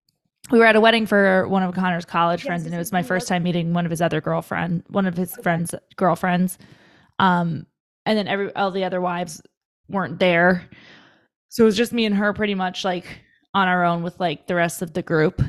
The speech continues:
Speaker 1: Um, and she is a Taylor Swift fan. So, like, I was sitting
Speaker 2: Okay.
Speaker 1: next to her, and I was like, "Oh my God, Taylor Swift dropping an album." And she was like, "Reputation?" And I was like, "No, like, a new album." And then I was, like, in a daze for about ten minutes before we had to do the send off, and I had to, like,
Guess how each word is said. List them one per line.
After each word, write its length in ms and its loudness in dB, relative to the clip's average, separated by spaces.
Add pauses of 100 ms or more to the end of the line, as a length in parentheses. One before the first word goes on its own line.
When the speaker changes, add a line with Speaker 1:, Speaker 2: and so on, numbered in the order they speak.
(380)
Speaker 1:
Um, 580 2
and 160 0
she 220 -2
is 140 -2
a 40 -6
Taylor 240 -2
Swift 200 -10
fan. 280 -10
So, 160 2
like, 200 4
I 120 4
was 100 0
sitting 240 2
Speaker 2:
Okay. 0 -
Speaker 1:
next 240 -4
to 120 -4
her, 480 0
and 140 0
I 120 -2
was 120 -6
like, 140 -8
"Oh 80 -2
my 120 0
God, 260 -2 (320)
Taylor 160 0
Swift 160 -8
dropping 220 -2
an 60 -6
album." 260 -6
And 100 -4
she 80 -6
was 100 -6
like, 80 -2
"Reputation?" 540 -2
And 120 0
I 40 -2
was 100 -8
like, 160 -14
"No, 240 -8 (840)
like, 120 -2
a 80 0
new 200 4
album." 520 -2 (380)
And 120 6
then 100 4
I 120 6
was, 100 4
like, 120 4
in 100 4
a 80 4
daze 320 0
for 120 0
about 220 -2
ten 200 -2
minutes 240 -6
before 260 -4
we 100 -4
had 180 -2
to 80 -8
do 260 -2
the 220 -6
send 280 -4
off, 200 0
and 80 -6
I 40 -4
had 200 -8
to, 120 -8
like, 400 -10